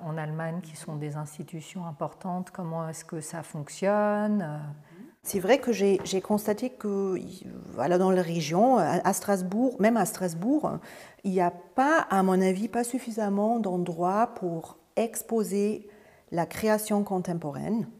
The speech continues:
Speaker 2: contemporaine, hein. Euh, c'est pas le cas en Allemagne. En Allemagne, il y a, il y a,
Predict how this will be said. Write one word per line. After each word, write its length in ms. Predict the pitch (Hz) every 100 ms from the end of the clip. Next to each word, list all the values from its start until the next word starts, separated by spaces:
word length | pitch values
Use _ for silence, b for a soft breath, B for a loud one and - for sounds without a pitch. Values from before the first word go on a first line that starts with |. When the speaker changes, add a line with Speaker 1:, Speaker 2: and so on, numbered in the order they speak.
| - _ _
Speaker 2:
contemporaine, 840 | - 170 156 143 - 160 180 269 277 -
hein. 180 | 165 220 B B B B B _
Euh, 960 | 185 190 185 185 190 190 185 185 190 185 - - - _ -
c'est 280 | - - 226
pas 160 | 254
le 100 | 311
cas 200 | 294 262
en 80 | 240
Allemagne. 340 | 233 190 147 147
En 80 |
Allemagne, 480 | 170 196 262 302 262
il 80 | -
y 80 | 202
a, 140 | 202
il 140 | 196 185
y 120 |
a, 60 | 190